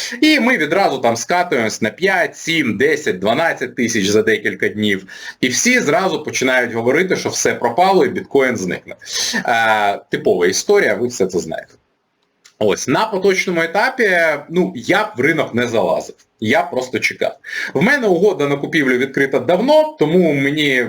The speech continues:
відверто байдуже, що тут відбувається короткостроково, я буду собі тримати, хоча здебільшого, звісно, ефір приносить на порядок більше грошей, ну, не на порядок, добре, там,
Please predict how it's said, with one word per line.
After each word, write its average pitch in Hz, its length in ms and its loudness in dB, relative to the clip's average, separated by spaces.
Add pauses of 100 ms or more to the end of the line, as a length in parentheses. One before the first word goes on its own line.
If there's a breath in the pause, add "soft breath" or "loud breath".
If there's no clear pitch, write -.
(420)
відверто 143 440 0
байдуже, 104 600 -2
що 104 160 0
тут 107 200 -6
відбувається 107 640 0
короткостроково, 196 840 0
я 170 200 0
буду 147 240 -6
собі 127 240 -4
тримати, 220 600 0 (420 loud breath)
хоча - 320 0
здебільшого, 175 640 0
звісно, 143 340 0
ефір 156 480 0
приносить 120 580 -2
на 117 140 2
порядок 95 420 -2
більше 92 340 -2
грошей, 117 460 0
ну, 170 140 -2
не 101 100 -2
на 95 140 0
порядок, 127 520 -2
добре, 87 300 0
там, 73 200 -6